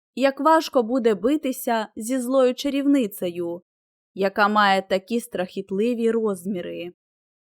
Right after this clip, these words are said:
Але ця думка не злякала одноногого моряка, а тільки надихнула його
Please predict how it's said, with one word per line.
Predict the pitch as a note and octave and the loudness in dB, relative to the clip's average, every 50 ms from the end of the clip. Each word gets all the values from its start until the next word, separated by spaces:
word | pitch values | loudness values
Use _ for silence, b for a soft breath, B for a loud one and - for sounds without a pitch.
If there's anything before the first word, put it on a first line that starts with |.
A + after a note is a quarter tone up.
| _ _ _ | _ _ _
Але | - G#3 A#3+ C#4 D4 E4 | 2 4 6 6 4 4
ця | D#4 - F#4 D#4+ | 4 4 2 4
думка | B3+ C#4 D#4+ F4 F#4 F4+ F#4 | 4 2 2 2 2 2 2
не | F4+ E4 E4+ E4 | 4 4 4 4
злякала | F4 F#4 G4 G4 - A#3 A3 B3 C4 C4 | 2 0 -2 0 2 4 4 6 6 4
одноногого | - - G#3 G3+ A3+ A#3 A#3 A3+ A3 A3 G#3 G#3 G#3+ A3+ | 2 2 -2 -2 -2 -2 -2 -2 -2 -2 -2 -2 -2 -2
моряка, | A3+ A3 A#3 A#3+ C4 C4+ C4 - - C4 A3 F#3 E3+ F3 - _ _ _ _ _ _ _ _ _ _ | -4 -2 0 0 0 -2 -2 -2 0 0 2 0 0 -4 -8 _ _ _ _ _ _ _ _ _ _
а | - F3 F#3+ | -4 -4 -4
тільки | G3 - A#3 G#3+ G#3 G#3 - A3 | -2 0 0 0 0 0 0 0
надихнула | A3 A3 G#3+ G#3+ G#3+ G#3 G#3+ - A#3+ C4+ D#4 D#4+ D4 A#3 | 0 0 0 0 0 -2 -2 -2 0 2 4 4 4 2
його | G3 F#3 F#3 G3 G3 G3 F3+ F3 F3 F3 | 2 0 -2 -4 -2 -4 -4 -4 -4 -6